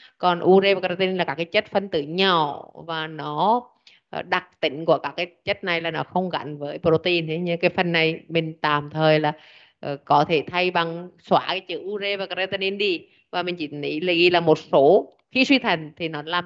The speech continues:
tăng một số chất, và chất đó nó, nó cạnh tranh gắn với protein. Còn chất đó là chất gì thì mình không có đi sâu.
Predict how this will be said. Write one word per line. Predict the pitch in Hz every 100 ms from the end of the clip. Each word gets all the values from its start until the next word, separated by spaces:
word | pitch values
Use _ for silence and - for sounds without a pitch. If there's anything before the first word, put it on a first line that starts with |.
| 175
tăng | 165 185
một | 202 170
số | - 143
chất, | - 277 - _ _ -
và |
chất | 156 - 302 -
đó | 143 143
nó, | 165 160 143 _ _ _
nó | - 143
cạnh | - - 165 160
tranh | 175 196
gắn | 156 135
với | 143
protein. | 139 175 185 185 170 _ -
Còn | 180
chất | 214 247
đó |
là | 156
chất | 214 -
gì | 196
thì | 180
mình | 185 175
không | 190 190
có | 190 185 190
đi | 180
sâu. | - 196